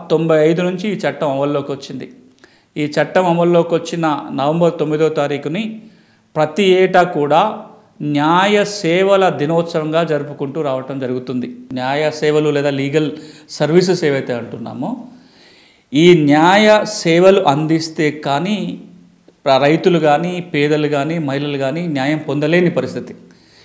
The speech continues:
ఎక్కువ మందికి వాళ్ళ హక్కులు ఏంటో తెలియదు, తమ సమస్యల పరిష్కారానికి ఎక్కడికి వెళ్ళాలో తెలియదు. తీరా ఎక్కడికి వెళ్ళాలో తెలిసినా అక్కడికి వెళ్ళలేని పరిస్థితి. ఆర్థిక కారణాలు కావచ్చు,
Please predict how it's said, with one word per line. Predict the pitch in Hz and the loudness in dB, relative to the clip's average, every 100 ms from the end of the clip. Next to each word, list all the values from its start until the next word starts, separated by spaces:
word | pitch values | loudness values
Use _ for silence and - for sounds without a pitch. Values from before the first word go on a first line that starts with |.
| _ | _
ఎక్కువ | - 190 - 196 | -6 -2 4 4
మందికి | 190 180 190 | 4 2 4
వాళ్ళ | 175 147 | 4 2
హక్కులు | 135 185 175 | 0 2 2
ఏంటో | 165 170 | 2 -2
తెలియదు, | 160 143 143 127 - - - _ _ _ _ 147 | -2 -4 -4 -6 -12 -20 -20 _ _ _ _ 0
తమ | 156 | 0
సమస్యల | 147 156 175 175 185 | 0 0 0 0 0
పరిష్కారానికి | 175 156 - 160 160 - 156 | 2 0 2 2 2 0 -4
ఎక్కడికి | 151 190 185 | 2 4 4
వెళ్ళాలో | 175 170 170 | 4 2 0
తెలియదు. | - 139 135 123 - - - _ _ _ _ _ | -2 -4 -4 -6 -10 -18 -20 _ _ _ _ _
తీరా | 180 196 | 2 6
ఎక్కడికి | 180 156 214 220 | 6 6 6 6
వెళ్ళాలో | 202 196 196 185 | 6 6 4 4
తెలిసినా | 160 156 185 180 208 214 - - - | 2 2 2 2 2 0 -6 -14 -8
అక్కడికి | - 190 175 | -2 2 2
వెళ్ళలేని | 147 147 180 190 226 214 | 2 6 8 8 6 4
పరిస్థితి. | 156 139 151 - - - 135 | 0 -2 -6 -8 -12 -6 0
ఆర్థిక | 151 170 180 | 2 2 0
కారణాలు | 175 160 165 165 165 | 2 0 0 -2 -2
కావచ్చు, | 160 170 170 196 | -2 -4 -6 -12